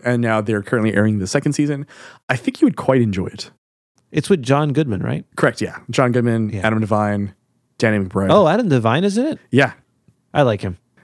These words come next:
Speaker 2: He
Speaker 1: Yeah.
Speaker 2: makes me smile.
Speaker 1: Uh, and, uh, yeah, it's, it's really, really good. Um, with that being said, though, I'd be curious to see if anyone out there believes that, uh, it, uh, do cryptids suffer from these different strains of diseases? Let us know. Uh,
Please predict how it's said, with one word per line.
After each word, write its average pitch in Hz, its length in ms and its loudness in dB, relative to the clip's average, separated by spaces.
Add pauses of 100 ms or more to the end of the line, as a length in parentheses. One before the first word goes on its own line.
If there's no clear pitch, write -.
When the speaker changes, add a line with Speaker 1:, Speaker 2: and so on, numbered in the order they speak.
Speaker 2:
He - 80 -2
Speaker 1:
Yeah. 123 60 2
Speaker 2:
makes 110 200 -2
me 110 60 -2
smile. - 320 -8 (200)
Speaker 1:
Uh, 104 260 0 (100)
and, 110 380 0
uh, 104 440 0
yeah, 113 340 -4
it's, 104 220 -4
it's 120 260 -2
really, 110 160 -4
really - 180 -8
good. - 240 -14 (240)
Um, 98 520 -4 (260)
with 165 180 2
that 311 300 -2
being 214 180 4
said, 214 200 2
though, 120 100 4
I'd 147 120 4
be 196 120 0
curious 214 240 2
to - 80 -10
see 180 260 0
if 117 240 -2
anyone 127 220 2
out 113 60 -2
there 117 120 2
believes 107 440 0
that, 113 200 -4 (480)
uh, 117 180 2
it, - 160 -4
uh, 139 440 -8 (260)
do 220 300 6
cryptids 277 460 -2
suffer 107 580 0 (120)
from 143 200 2
these 113 160 2
different 135 420 -4
strains 127 300 0
of 117 100 -2
diseases? 123 500 -6
Let 165 140 4
us 196 100 -4
know. 190 300 0
Uh, 95 300 -4